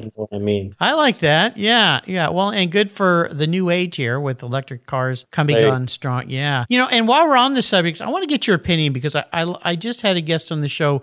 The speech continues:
Speaker 2: recently who's a twenty-nine-year-old. He's, uh, got a company over in London, uh, electric vehicle company. And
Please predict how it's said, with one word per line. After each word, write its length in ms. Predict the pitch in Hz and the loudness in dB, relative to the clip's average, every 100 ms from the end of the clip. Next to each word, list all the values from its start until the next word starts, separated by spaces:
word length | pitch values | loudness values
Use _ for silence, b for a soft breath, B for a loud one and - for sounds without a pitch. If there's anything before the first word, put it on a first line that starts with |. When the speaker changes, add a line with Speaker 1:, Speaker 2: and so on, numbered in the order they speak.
| _ | _
Speaker 2:
recently 560 | 156 151 170 147 147 139 | 0 0 -2 -2 0 0
who's 240 | 143 120 | 0 -2
a 60 | 123 | -8
twenty-nine-year-old. 2000 | - 185 175 165 156 147 143 139 131 131 131 151 185 226 214 139 113 - 110 151 | -8 -4 -2 -2 -2 -2 -2 -2 -4 -4 -4 -2 0 0 0 0 -2 -4 -8 -8
He's, 540 | 156 143 143 135 123 | -6 -4 -4 -4 -4
uh, 160 | 139 127 | -4 -4
got 200 | 135 139 | -4 -4
a 60 | 123 | -4
company 460 | 165 143 151 135 | -6 -6 -4 -2
over 260 | 127 120 123 | -2 -4 -4
in 240 | 117 - - | -6 -10 -14
London, 640 | 139 143 190 185 113 104 135 _ _ | -4 0 2 2 -2 -4 -10 _ _
uh, 280 | - 123 120 | -8 -6 -4
electric 440 | 123 135 - 135 - | -6 -8 -6 -6 -6
vehicle 440 | 123 127 123 123 | -4 -2 -2 -6
company. 560 | - 123 139 127 127 - | -6 -6 -6 -6 -6 -8
And 480 | - 156 151 151 147 | -4 -2 0 -2 -6